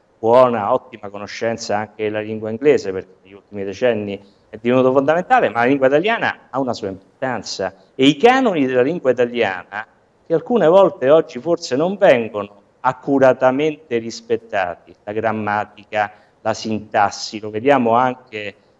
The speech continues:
io spesso nelle mie interviste radiofoniche e televisive che svolgo con altri soggetti, mi accorgo di quanto la, eh, lingua italiana non abbia più la cura che un tempo aveva, e questo non va bene,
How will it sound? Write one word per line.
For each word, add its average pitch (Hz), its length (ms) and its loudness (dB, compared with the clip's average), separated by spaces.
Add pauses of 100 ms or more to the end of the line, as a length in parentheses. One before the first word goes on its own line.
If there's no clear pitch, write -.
io 113 180 -2
spesso 120 520 0
nelle 104 240 -8
mie 113 440 -2 (320)
interviste 110 1000 -2
radiofoniche 107 640 0
e 104 60 -4
televisive 107 960 -2 (240)
che 107 100 -8
svolgo 113 580 2
con 104 160 -4
altri 104 500 -4 (140)
soggetti, 131 600 2
mi 110 120 -4
accorgo 131 420 2
di 120 140 -6
quanto 160 500 2
la, 147 400 4 (380)
eh, 117 460 4
lingua 147 300 4
italiana 147 680 2
non 139 180 2
abbia 151 220 4
più 165 160 0
la 127 140 4
cura 107 600 0 (280)
che - 100 -10
un 104 140 -6
tempo 107 300 -2
aveva, 101 180 0
e 113 40 -2
questo 196 260 -2
non 147 140 2
va 147 120 4
bene, 92 480 -2